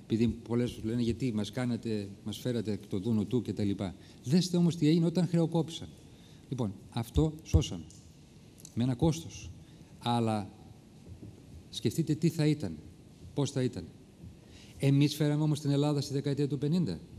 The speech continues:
Εμείς ήμασταν εκείνοι που κάνα-, που, που, που φτιάξαμε το έλλειμμα τριάντα έξι δισεκατομμύρια το δύο χιλιάδες εννιά.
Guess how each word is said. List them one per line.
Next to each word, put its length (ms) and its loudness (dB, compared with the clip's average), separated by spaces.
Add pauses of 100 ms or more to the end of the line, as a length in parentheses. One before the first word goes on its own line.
(960)
Εμείς 640 4
ήμασταν 440 2
εκείνοι 340 2
που 180 -4
κάνα-, 380 0
που, 160 0
που, 200 -6
που 160 -4
φτιάξαμε 440 0
το 120 -2
έλλειμμα 300 2
τριάντα 420 2
έξι 420 0
δισεκατομμύρια 760 2
το 80 2
δύο 40 4
χιλιάδες 260 0
εννιά. 320 0